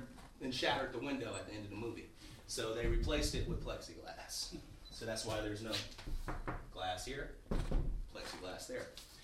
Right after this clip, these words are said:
Uh, also, in the movie Shawshank, when they were shooting, uh, the buses coming in, they shot, they put their cameras here, and they shot right down here, and they were able to see right down that, that lane there to see, you know, the buses, and e-,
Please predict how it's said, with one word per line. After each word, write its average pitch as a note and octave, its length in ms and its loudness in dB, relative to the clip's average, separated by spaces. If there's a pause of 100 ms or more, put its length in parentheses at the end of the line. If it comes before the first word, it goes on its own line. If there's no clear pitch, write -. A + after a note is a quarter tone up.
(200)
Uh, E3+ 360 10
also, F#3 500 8
in D3+ 100 2
the D3+ 120 2
movie E3+ 200 4
Shawshank, D#3 560 4
when B2 120 -2
they C3+ 200 0
were C3 300 2 (220)
shooting, E3+ 540 4
uh, C3+ 580 6
the B2+ 80 2
buses C3 680 6 (400)
coming D#3 260 8
in, D3 280 6 (100)
they A2+ 80 -4
shot, - 500 2
they A#2+ 100 0
put A#2 160 -2
their - 100 -6
cameras E3 340 2
here, F#3+ 260 4 (100)
and G#2+ 140 -4
they A#2 60 0
shot - 340 4
right - 160 2
down B2+ 260 2
here, D#3+ 100 2
and D#3+ 120 0
they B2 60 -2
were A#2+ 100 -4
able B2 200 -2
to - 80 -6
see C#3+ 180 -2
right D3 240 4
down D3+ 220 4
that, C#3 240 0 (280)
that - 240 2
lane E3+ 300 4
there - 160 0 (260)
to - 80 -2
see, C3 460 2 (240)
you C#3 100 4
know, A#2+ 140 4
the A#2 80 0
buses, C3+ 520 2
and A#2+ 360 0
e-, C#3 100 -6